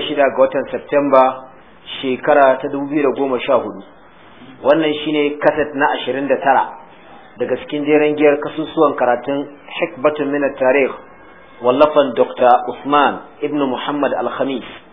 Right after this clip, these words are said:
Allah madaukakin sarki ya saka mishi alkhairi. Wannan littafi ne da ke kokarin tantance bayanai da tsaba tsaba daga tsakuwa dangane da rigingimun da suka faru a farkon musulunci, wato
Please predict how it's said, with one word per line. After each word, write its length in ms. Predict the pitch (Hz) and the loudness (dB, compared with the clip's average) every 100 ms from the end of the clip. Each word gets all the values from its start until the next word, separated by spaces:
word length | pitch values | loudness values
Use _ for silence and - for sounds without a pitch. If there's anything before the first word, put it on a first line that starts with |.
| - - - - - | -20 -20 -20 -20 -4
Allah 320 | - 151 143 | 0 2 4
madaukakin 400 | 139 143 131 135 | 2 0 -2 -2
sarki 260 | 143 127 147 | -6 -6 -4
ya 80 | 127 | -4
saka 220 | 131 - 117 | -4 -4 -6
mishi 160 | 113 | -4
alkhairi. 440 | 104 101 131 113 - - - - - - - - | -6 -2 -2 -2 -6 -18 -20 -20 -20 -20 -20 0
Wannan 320 | 131 156 143 | 2 2 0
littafi 400 | 147 147 151 147 139 | 0 2 2 2 -4
ne 80 | 143 | -2
da 60 | 135 | -2
ke 80 | 123 | -4
kokarin 360 | 120 127 143 143 | -6 -2 -2 -2
tantance 400 | 147 147 135 - 135 | -4 -2 -6 -4 2
bayanai 560 | 127 120 120 139 143 - - - - - - 101 | 4 6 4 2 0 -8 -20 -20 -20 -20 -20 -12
da 60 | 117 | -8
tsaba 240 | 143 147 143 - | -2 2 2 4
tsaba 420 | 143 147 143 127 | 6 6 6 4
daga 160 | 120 120 | 4 -2
tsakuwa 560 | 135 147 160 135 95 - | 0 -2 4 4 4 2
dangane 460 | 139 147 151 147 | 0 2 0 2
da 100 | 127 123 | 2 2
rigingimun 480 | 120 127 123 139 151 | 2 -4 -2 -2 0
da 80 | 131 | 0
suka 160 | 151 143 123 | 0 0 4
faru 320 | 120 139 147 - - - - - - - | 4 4 -2 -4 -20 -20 -20 -20 -20 -8
a 80 | 120 131 | -6 2
farkon 400 | 151 151 151 156 | 2 4 0 0
musulunci, 480 | 151 151 156 156 - - - - - - - - | -4 -2 -4 -4 -10 -18 -20 -20 -20 -20 -20 -4
wato 320 | 117 120 127 | 0 0 -2